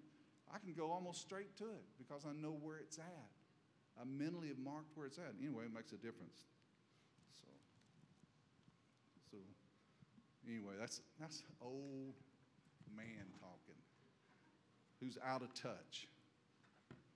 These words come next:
And there's not enough room for me in my Bible, so I'm gonna use my notes. So let's look at it.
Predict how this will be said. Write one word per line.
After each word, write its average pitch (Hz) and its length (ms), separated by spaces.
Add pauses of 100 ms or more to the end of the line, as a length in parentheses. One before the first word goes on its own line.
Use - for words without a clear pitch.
(1300)
And 110 100
there's 113 160
not 120 140
enough 104 320
room 135 260
for 117 120
me 127 240
in 123 100
my 113 100
Bible, 107 440
so - 180 (1400)
I'm 110 60
gonna 104 120
use 107 140
my 107 140
notes. 98 400 (3000)
So 147 100
let's 185 180
look 185 160
at 120 80
it. - 80